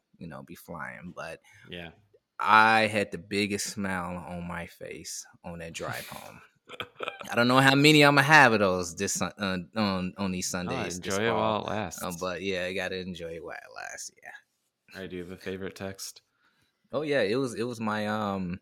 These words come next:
Speaker 1: it was my meme that I sent to Brett. You know,
Speaker 2: Oh, yeah,
Speaker 1: the,
Speaker 2: that was
Speaker 1: the, the
Speaker 2: hilarious.
Speaker 1: <laughs> because I thought I was gonna lose. I
Speaker 2: Yeah,
Speaker 1: like, I, I
Speaker 2: yeah,
Speaker 1: thought I
Speaker 2: yeah.
Speaker 1: was gonna lose. You know,
Speaker 2: It came
Speaker 1: and
Speaker 2: down to
Speaker 1: so
Speaker 2: the wire. It came down to the wire.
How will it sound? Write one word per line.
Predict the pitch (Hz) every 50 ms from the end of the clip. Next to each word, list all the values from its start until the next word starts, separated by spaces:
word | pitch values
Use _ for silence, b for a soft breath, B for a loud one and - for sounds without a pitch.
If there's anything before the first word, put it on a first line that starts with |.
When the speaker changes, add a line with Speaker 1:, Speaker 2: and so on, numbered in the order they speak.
| B B B B B B B B B B _
Speaker 1:
it | 101
was | 104 101
my | 110 110 104 98
meme | 95 95 107 117 113 104 92
that | 87 87
I | 82 82
sent | - - - 87 - -
to | -
Brett. | 69 69 80 82 78 - - - _ _ _ B B B B B B B B B B _ _ _
You | _ 95
know, | 87 87 87
Speaker 2:
Oh, | 90 95 92
yeah, | 87 80 78 78
Speaker 1:
the, | 82
Speaker 2:
that | 82 87
was | 85 82 - -
Speaker 1:
the, | 80
the | 78
Speaker 2:
hilarious. | 78 80 78 76 76 - - - - - - 123
Speaker 1:
<laughs> | 135 113 107 - - 147 165 175 - - - 156 - - - - - - - _ _ _ _ _ - - - - - - - -
because | 127 123 143 131
I | 139 139
thought | 139 139 147 143 139
I | 135 127
was | 127 123
gonna | 127 120 117 113
lose. | 107 107 101 92 90 82 78 - - - - _ _ _ _ _ _ _ -
I | 92 104
Speaker 2:
Yeah, | 107
Speaker 1:
like, | 110 107 104
I, | 104 101 101
I | 90 - 98 98
Speaker 2:
yeah, | 87
Speaker 1:
thought | 104 95 95
I | 95
Speaker 2:
yeah. | 95
Speaker 1:
was | 92 92
gonna | 98 95 92 90
lose. | 87 82 80 69 - - - -
You | 65 80 82 69
know, | 67 71 -
Speaker 2:
It | -
came | - 120 127
Speaker 1:
and | 147 147
Speaker 2:
down | 151 160 175 175
to | 185
Speaker 1:
so | 185
Speaker 2:
the | 180
wire. | 170 170 185 220 208 180 147 131 _ _
It | _
came | _ - 120 120 123
down | 135 143 143 143
to | 143
the | 143
wire. | 143 151 143 131